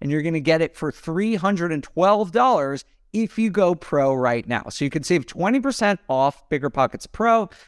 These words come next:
by just using the code analysis twenty. That's analysis twenty, A N A L Y S I S twenty. Just use that and get twenty percent off.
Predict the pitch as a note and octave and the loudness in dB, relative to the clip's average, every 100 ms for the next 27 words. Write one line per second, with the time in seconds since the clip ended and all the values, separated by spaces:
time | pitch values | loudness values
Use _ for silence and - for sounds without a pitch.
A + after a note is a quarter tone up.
0 | - G3 G3+ E3+ A3+ A3+ B3+ B3+ C4 B3+ | 2 2 4 2 0 0 0 2 0 0
1 | F#3+ G3 - - D#3+ D#3+ D#3+ G3 A3 - | -2 -2 -2 -4 -2 -2 -2 -2 -2 -2
2 | A3 - - - E3 A2+ - - B2 - | -2 -2 -10 -4 -2 -2 -6 -4 -4 -4
3 | C3+ C#3+ C#3+ D3+ F#3+ A3+ - G#3 - F#3+ | -4 -2 0 0 2 0 0 -2 -2 -4
4 | F#3+ F#3+ F3+ - F#3+ G#3+ D#3+ D#3 D#3 - | -2 -2 -4 -2 0 0 -2 -2 -4 0
5 | G3 F#3 C3 C#3+ C3 E3+ F3+ G3 F3 _ | 0 2 0 0 0 0 2 0 -4 _
6 | _ - A#3 F#3+ D3 C#3 C3+ - _ - | _ 0 0 2 0 0 -2 -8 _ -20
7 | - F3+ A#3+ - A#3+ A#3 - _ _ F3 | -6 -2 0 0 -2 -2 -4 _ _ -2
8 | E3 D#3 A3+ B3 E3+ F3+ F3+ - D3 C#3+ | 0 0 0 0 2 2 2 -2 -4 -2
9 | - - E3 F#3+ G3 E3 - D#3 - B2 | -4 -6 -4 -4 -4 -6 -4 -4 -4 -8
10 | - _ | -8 _